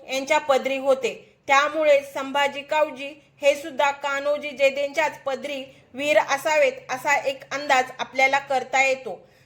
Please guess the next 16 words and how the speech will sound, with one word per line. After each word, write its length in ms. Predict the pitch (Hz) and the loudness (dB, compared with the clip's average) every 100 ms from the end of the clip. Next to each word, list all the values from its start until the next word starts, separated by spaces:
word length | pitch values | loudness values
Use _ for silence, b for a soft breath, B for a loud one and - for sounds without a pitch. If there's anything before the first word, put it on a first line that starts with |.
| _ | _
संभाजी 420 | 311 285 311 294 294 | -6 2 4 4 0
कावजी 400 | 311 294 277 285 | 2 2 2 -8
यांच्या 440 | 254 320 320 277 | -4 -2 0 0
कोंढावळे 800 | 262 277 277 294 294 294 294 277 | 0 -2 0 4 4 6 4 4
या 60 | |
गावी 400 | 269 285 302 285 285 b b b - | -2 -2 -2 -2 -12 b b b -4
त्यांनी 400 | 269 285 302 294 | -2 -2 -6 0
या 160 | 294 | 0
गावातील 680 | 285 277 269 277 277 285 269 - | 2 2 4 2 0 -10 -12 -4
गावदेवीच्या 720 | 247 277 285 302 302 302 311 | 2 2 2 -4 -4 -4 -4
परिसरात 600 | 294 294 311 320 285 254 262 - | -2 -4 -4 -6 -4 -4 -6 -8
अनेक 360 | 254 277 294 - _ _ _ _ _ | -6 -4 -8 -10 _ _ _ _ _
शिवकालीन 840 | - 302 294 294 311 302 294 262 262 | -2 0 2 4 4 4 -2 -8 -6
समाधी 560 | 285 269 285 285 302 | -2 2 2 0 -4
शिळा 320 | 302 311 311 | -6 2 4
आणि 460 | 285 254 - 262 | 4 -2 -6 -6